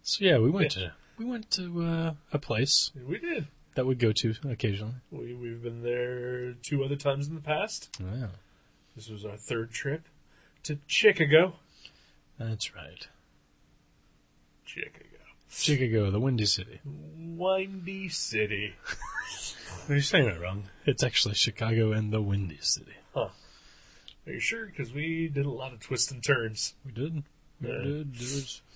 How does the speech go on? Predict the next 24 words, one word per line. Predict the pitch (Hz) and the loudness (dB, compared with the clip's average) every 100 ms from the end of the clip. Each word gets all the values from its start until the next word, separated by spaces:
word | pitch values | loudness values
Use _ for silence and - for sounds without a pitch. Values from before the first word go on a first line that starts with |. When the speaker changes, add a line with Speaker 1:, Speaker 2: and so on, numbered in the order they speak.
| - - - | -20 -20 -20
Speaker 2:
It | 131 139 143 135 143 | -16 -12 -10 -8 -4
doesn't | 147 143 | -2 0
seem | - 165 143 | 0 0 -2
like | 113 | -4
there | 117 | -4
was | 107 104 | -8 -8
a | |
lot | 104 110 | -14 -10
of | 95 107 | -10 -6
wind | 139 107 101 104 | -6 -6 -8 -4
either. | 113 95 107 - - | -2 -2 -8 -12 -14
Speaker 1:
Yeah, | 135 123 127 | 4 6 8
it | 123 | 8
was | 123 | 8
just | 117 - - | 4 2 2
bitterly | 117 135 120 | 6 6 4
cold. | 113 107 98 92 87 | 0 -4 -2 -4 -4
Speaker 2:
Oh | 113 113 117 | -4 -2 -2
my | 110 107 107 | -4 -4 -8
fucking | - 107 110 101 | -4 -4 -4 -6
God, | 98 92 92 | -4 -2 -4
it | 92 | -6
was | 98 | -8
cold. | - 95 90 | -2 -2 -2